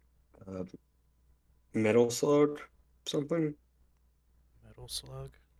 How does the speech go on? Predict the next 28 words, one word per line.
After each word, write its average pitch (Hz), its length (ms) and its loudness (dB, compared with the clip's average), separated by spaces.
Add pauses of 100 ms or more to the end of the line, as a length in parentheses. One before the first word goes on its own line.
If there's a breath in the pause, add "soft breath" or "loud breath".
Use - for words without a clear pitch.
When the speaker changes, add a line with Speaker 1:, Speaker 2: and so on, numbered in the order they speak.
(680)
Speaker 1:
Where - 100 6
you, 113 240 4 (320)
where 113 160 6
you 117 240 8
got, 110 240 10
like, 101 240 8
the 95 160 4 (260)
Rambo 98 420 10
ripoff 101 720 4
and 95 220 2
the 95 100 0
other 98 280 6
guy 98 400 6
and 95 320 2 (260)
Speaker 2:
Uh, 104 720 2 (320)
Speaker 1:
you - 80 2
Speaker 2:
like 147 120 10
Speaker 1:
run 98 80 10
Speaker 2:
the 104 180 12
Speaker 1:
around 95 140 6
and 95 120 6
you 92 60 6
shoot 98 260 6
shit 95 320 8
and 92 140 4
jump 95 200 0
in 92 80 2
tanks. 98 520 0